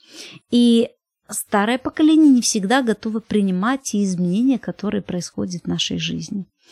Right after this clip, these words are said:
Иногда из-за этого сложности. А, м, мне кажется, здесь важно, м,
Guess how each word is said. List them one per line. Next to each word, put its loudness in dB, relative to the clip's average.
Иногда 0
из-за 0
этого -4
сложности. -6
А, -4
м, -6
мне 4
кажется, 0
здесь -2
важно, -2
м, -4